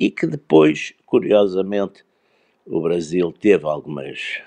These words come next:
tentativas de, de fragmentação. Não há dúvida que, por exemplo, a, a política brasileira nos, eh, vive muito à volta de vários fatores. Por exemplo, um dos fatores, não há dúvida, que é, que é a questão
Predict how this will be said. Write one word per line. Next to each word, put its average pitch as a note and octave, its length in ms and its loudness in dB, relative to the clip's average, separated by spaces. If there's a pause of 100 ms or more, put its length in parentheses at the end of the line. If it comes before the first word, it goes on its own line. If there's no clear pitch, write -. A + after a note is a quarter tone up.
(440)
tentativas - 880 -4
de, - 300 -4
de - 120 -16
fragmentação. C#2+ 840 0
Não F#2 120 2
há D2+ 120 4
dúvida D2+ 300 0
que, - 80 -18
por - 120 -20
exemplo, - 480 -4 (760)
a, - 40 -2
a - 40 0
política - 500 2
brasileira D2 840 2
nos, - 380 -8
eh, - 180 -14 (800)
vive D#2+ 340 -2
muito - 720 -4
à - 100 4
volta D2+ 440 0
de - 440 -6
vários - 300 2
fatores. C#2 440 2
Por - 60 -20
exemplo, C#2+ 260 -6
um C#2 40 -10
dos - 100 -6
fatores, D2 440 -4
não C#2+ 120 -14
há C#2 100 -16
dúvida, C#2+ 340 -4
que - 200 -10
é, - 80 -12 (520)
que - 140 -2
é - 40 6
a - 40 -6
questão D2+ 680 -4